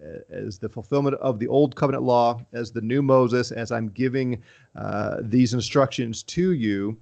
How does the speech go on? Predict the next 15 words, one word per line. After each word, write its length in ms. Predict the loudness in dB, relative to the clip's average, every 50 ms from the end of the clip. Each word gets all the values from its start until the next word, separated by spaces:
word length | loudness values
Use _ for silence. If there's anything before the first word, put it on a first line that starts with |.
| _ _ _ _ _ _ _ _ _ -12
um, 640 | -10 -6 -4 -2 -2 -2 -2 -2 -4 -6 -8 -10 -12 -12 -10 -8
a-, 40 |
a-, 480 | -8 -6 -6 -6 -6 -8 -8 -8 -6 -4
as 160 | -4 -4 -2
the 100 | -2 -2 -2
embodiment 760 | -2 -2 -2 -2 2 4 4 4 4 4 2 0 -4 -6
of 280 | -8 -8 -6 -8 -8 -10
the, 340 | -10 -8 -8 -8 -8 -8 -10 -12 -16 -20 -20 -16
the 140 | -12 -14 -12
fulfillment 520 | -12 -12 -12 -6 -2 -2 -2 -2 -2 -6
of 60 | -4
the 80 | -4 -2
old 160 | -4 -4 -4
covenant 240 | -6 -8 -8 -6 -4
law, 240 | -2 -2 -2 -4